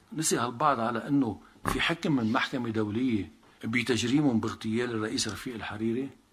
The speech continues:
وبالتالي في شبهة كتير كتير كبيرة، إذا ما بدي أقول أكتر من هيك، في يقين باغتيال مجموعة شخصيات سياسية وفكرية، بدءا بمحاولة اغتيال مروان حميدة وصولا لاغتيال محمد شطح،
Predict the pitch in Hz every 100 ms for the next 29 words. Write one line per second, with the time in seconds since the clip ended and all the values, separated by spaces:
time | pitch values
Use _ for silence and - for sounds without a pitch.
0 | - 131 120 - 160 170 113 - - 117
1 | 160 139 139 - 220 - - 190 131 147
2 | 156 156 120 131 120 113 - 156 - -
3 | 135 123 123 113 135 127 117 131 107 -
4 | - - 110 139 139 123 113 127 160 127
5 | 117 - - 123 - 120 127 123 - 131
6 | 110 117 139 110 - - 127 139 147 -
7 | - 156 131 135 120 117 - 135 117 110
8 | - 120 113 113 113 117 104 113 113 110
9 | 113 - 120 107 127 117 110 110 117 113
10 | 95 113 110 110 113 117 110